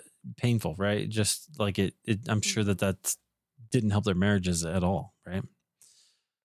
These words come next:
Um, okay, so what's the hope? Like, where, you know, where, so when we go, this, I mean, all this, this, I could just, I could talk about this forever and rant about it and be angry,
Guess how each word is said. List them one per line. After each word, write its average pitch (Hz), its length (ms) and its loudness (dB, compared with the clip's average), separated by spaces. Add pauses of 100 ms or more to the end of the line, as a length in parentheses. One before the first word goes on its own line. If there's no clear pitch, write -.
(460)
Um, 113 340 2
okay, 135 220 0
so 156 380 -2 (340)
what's 139 460 0
the 139 100 2
hope? 117 320 0 (260)
Like, 117 200 0 (100)
where, 147 680 0 (300)
you 131 180 0
know, 113 80 2
where, 123 260 -2
so 127 160 0
when 127 180 2
we 127 80 2
go, 127 280 0
this, 135 220 0
I 143 40 -2
mean, 143 140 2
all 165 160 0
this, - 340 0 (380)
this, - 240 0 (420)
I 135 80 0
could 135 160 2
just, - 400 0
I 113 80 0
could 107 140 0
talk 139 200 0
about 123 180 0
this 120 120 4
forever 113 400 2
and 95 280 0 (120)
rant 110 320 2
about 104 300 2
it 101 180 2 (100)
and 101 360 2
be 104 180 2
angry, 92 360 2